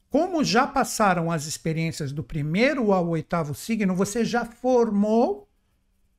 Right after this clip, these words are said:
as suas experiências em relação a dois mil e vinte e três, você passou fluências, desafios, como todo mundo, isso é natural.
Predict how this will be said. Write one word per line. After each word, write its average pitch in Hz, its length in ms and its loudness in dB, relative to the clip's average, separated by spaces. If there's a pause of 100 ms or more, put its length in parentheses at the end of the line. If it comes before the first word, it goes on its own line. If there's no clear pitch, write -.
(140)
as 175 140 2
suas 320 460 2
experiências 208 920 0
em 214 80 0
relação 185 380 0
a 175 40 2
dois 160 220 -2
mil 170 140 -2
e 156 40 -2
vinte 156 240 -4
e 190 40 -4
três, 190 320 -2
você 170 240 -6
passou 196 640 -2
fluências, 175 640 -4
desafios, 160 400 -4
como 233 260 0
todo 294 420 0
mundo, 202 360 0
isso 214 140 -6
é 190 60 -2
natural. 160 720 -2